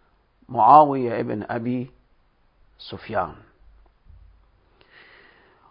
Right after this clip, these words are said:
ويشرح له في هذه الأسطر، ويرسم له في هذه الأسطر أهداف الثورة المباركة.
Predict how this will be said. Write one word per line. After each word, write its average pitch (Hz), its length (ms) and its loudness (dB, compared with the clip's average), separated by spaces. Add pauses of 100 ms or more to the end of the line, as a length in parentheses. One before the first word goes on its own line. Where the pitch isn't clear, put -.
ويشرح 180 540 2
له 165 280 -2
في 123 240 -8
هذه 135 380 -2
الأسطر، 175 800 -2 (1500)
ويرسم 156 640 2
له 156 380 -2
في 123 380 -8
هذه 131 440 2
الأسطر 175 840 -4 (1300)
أهداف 170 840 4 (160)
الثورة 143 800 -2 (880)
المباركة. 101 760 -12